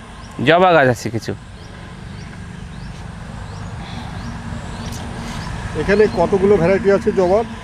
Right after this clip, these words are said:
Speaker 1: জবার প্রচুর ভ্যারাইটি আছে, চল্লিশ plus ভ্যারাইটি আছে। এর মধ্যে পুনে ভ্যারাইটি আছে, অস্ট্রেলিয়ান ভ্যারাইটি আছে। আর এই আমার কাছে যে ভ্যারাইটিগুলো আছে সবই গ্রাফটিংয়ের,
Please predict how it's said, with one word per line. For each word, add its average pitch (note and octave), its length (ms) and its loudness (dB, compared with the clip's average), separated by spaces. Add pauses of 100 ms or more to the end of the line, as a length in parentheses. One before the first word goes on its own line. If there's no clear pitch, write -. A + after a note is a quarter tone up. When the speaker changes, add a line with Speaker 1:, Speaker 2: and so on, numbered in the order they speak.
(320)
Speaker 1:
জবার G3 240 6
প্রচুর G#3 240 6
ভ্যারাইটি D#3 420 8
আছে, A2 200 4 (760)
চল্লিশ E3+ 320 6
plus E3+ 200 4
ভ্যারাইটি D3 400 6
আছে। D3 280 4 (280)
এর C3+ 120 4
মধ্যে D#3+ 580 4
পুনে D#3 200 4
ভ্যারাইটি D#3 360 4
আছে, D#3+ 400 2
অস্ট্রেলিয়ান D#3 380 0
ভ্যারাইটি D3 360 0
আছে। D3+ 340 -2 (1120)
আর C3 240 6
এই D3 260 -2 (280)
আমার D3+ 180 -2
কাছে E3+ 160 -4
যে E3+ 120 -2
ভ্যারাইটিগুলো D#3+ 480 0
আছে F3 200 0
সবই E3 240 2
গ্রাফটিংয়ের, D3 540 0